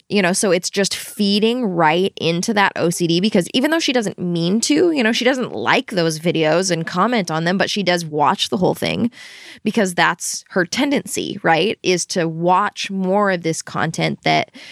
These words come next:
is kind of scary in nature about health-related issues. And that made me so sad. You know, that's wrong. It is wrong to prey off of somebody's insecurities and to prey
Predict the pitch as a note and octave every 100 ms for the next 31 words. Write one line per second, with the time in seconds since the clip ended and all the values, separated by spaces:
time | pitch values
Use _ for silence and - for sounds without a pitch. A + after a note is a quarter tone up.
0 | - B3 - F3+ - E3 E3+ D#3+ - -
1 | F3+ D#3+ D#3+ D#3 D#3 D3+ D3 - D3+ D3+
2 | C#3+ E3 F#3 E3+ D#3+ - E3 D#3 D#3 -
3 | D#3+ - D#3 C#3+ D#3 - E3+ D#3+ D#3 E3
4 | - - - - _ A3+ A3 A#3+ B3+ A3+
5 | G3 - - F#3 F3 F3+ F#3 G3 G#3 -
6 | G#3+ - F#3+ F#3 F#3 - A3 A3+ G3+ F3+
7 | E3+ E3+ F#3 B3 F3+ - - _ - A3+
8 | A3+ G3+ F#3 F3 F#3+ G3 G#3 F#3 C#3 C3
9 | F3 - F3+ - - G3 F#3 F#3 - C#3+
10 | F3+ E3+ D#3+ - E3 D#3+ D#3+ E3 D#3+ E3
11 | - - - - - - G3+ F#3 F3+ F#3+
12 | F3+ E3+ C3+ B2 D3 E3+ - - G3 F#3